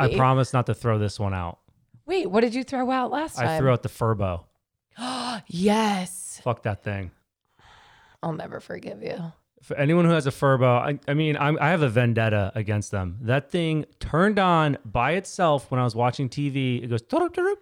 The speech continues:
Speaker 1: I don't know who's watching it.
Speaker 2: You think
Speaker 1: You were
Speaker 2: you're
Speaker 1: sitting next to
Speaker 2: so
Speaker 1: me.
Speaker 2: important that people just wanna watch
Speaker 1: I'm
Speaker 2: you.
Speaker 1: just saying, everyone hears about people tapping in other people's video cameras in their house and
Speaker 2: That is
Speaker 1: stuff.
Speaker 2: a thing. I've seen, like, TikToks on it where, like, men are talking to kids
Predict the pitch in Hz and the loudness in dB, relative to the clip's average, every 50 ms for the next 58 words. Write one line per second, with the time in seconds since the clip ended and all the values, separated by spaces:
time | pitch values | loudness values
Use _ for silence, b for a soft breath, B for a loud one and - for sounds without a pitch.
0 | _ b b b b b b _ _ _ _ 123 123 131 143 147 139 147 151 131 | _ b b b b b b _ _ _ _ -2 0 2 4 4 4 2 2 0
1 | 139 143 160 175 - - 139 135 135 - - _ 202 220 277 240 302 - 120 302 | 2 0 0 0 0 -2 -2 -2 -2 -4 -8 _ -8 -6 -6 -4 -2 0 2 4
2 | - 440 - 190 185 175 - 220 220 226 233 240 247 254 254 262 269 277 285 220 | 4 4 2 2 0 2 4 6 6 6 8 8 6 8 8 6 6 4 2 -2
3 | 233 247 214 208 202 190 180 175 170 175 170 180 190 190 185 208 202 220 196 233 | 0 2 4 4 4 2 0 0 2 0 0 0 -2 -4 -4 -4 -4 -4 -2 -2
4 | 233 226 233 220 208 196 185 180 170 139 143 147 160 170 165 160 160 156 156 170 | 0 2 4 6 6 6 8 6 4 4 2 0 0 0 2 2 2 2 2 2
5 | 170 170 160 143 127 113 104 110 127 139 151 160 156 139 147 151 156 156 151 135 | 0 0 -2 -2 -2 -2 -2 -2 -2 -2 -2 -2 -2 -2 -2 -2 -2 -2 -2 -2
6 | 139 135 139 139 127 - - - 147 135 - 131 120 - - - 143 143 147 - | -2 0 0 0 0 -2 -4 -8 -8 -6 -4 -6 -6 -4 -4 -2 0 0 -2 -2
7 | - 165 165 165 160 156 151 147 151 147 - - 151 147 - - 131 123 113 101 | -2 -4 -2 0 0 0 0 0 0 -2 -2 -6 -8 -8 -4 -4 -2 -2 -2 -4
8 | - - - b b b b b b b b - 127 110 139 160 165 175 165 - | -6 -14 -20 b b b b b b b b -14 -4 0 0 2 4 2 2 0
9 | - 175 170 165 165 156 135 135 135 127 123 120 135 160 160 156 160 151 - 143 | 0 -2 0 2 0 0 0 0 0 0 0 0 0 0 2 2 0 0 0 0
10 | 202 208 208 202 151 147 147 147 170 160 156 156 156 151 156 190 - - 180 175 | 0 0 2 2 2 2 2 2 2 0 0 -2 -4 -6 -10 -12 -6 -6 -6 -6
11 | 175 - 196 185 175 170 160 147 - - 170 - - 170 143 101 - - 151 117 | -4 -6 -4 -4 -4 -4 -6 -8 -8 -12 -12 -8 -6 -6 -6 -6 -6 -8 -8 -6
12 | 107 110 104 - - 156 156 160 151 139 - - 156 156 160 156 156 151 147 143 | -4 -4 -6 -4 -4 -2 -2 -2 -2 -4 -6 -8 -6 -2 0 0 0 -2 -2 -4
13 | 147 - - 147 147 147 - 143 147 - - 147 139 123 - - - 151 139 135 | -6 -4 -2 -4 -4 -2 -6 -10 -10 -8 -6 -6 -6 -6 -8 -6 -4 -4 -4 -4
14 | 131 147 160 - - - - - | -10 -14 -16 -16 -16 -18 -20 -20